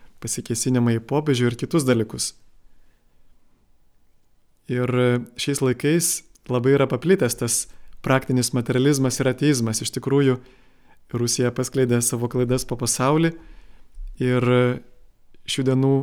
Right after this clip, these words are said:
žmogus tarsi išstūmė Dievą iš savo gyvenimo. E,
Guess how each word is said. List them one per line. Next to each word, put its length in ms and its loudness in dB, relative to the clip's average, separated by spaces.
žmogus 460 -2
tarsi 320 0
išstūmė 420 0
Dievą 360 2
iš 80 -4
savo 240 -2
gyvenimo. 600 0
E, 440 -2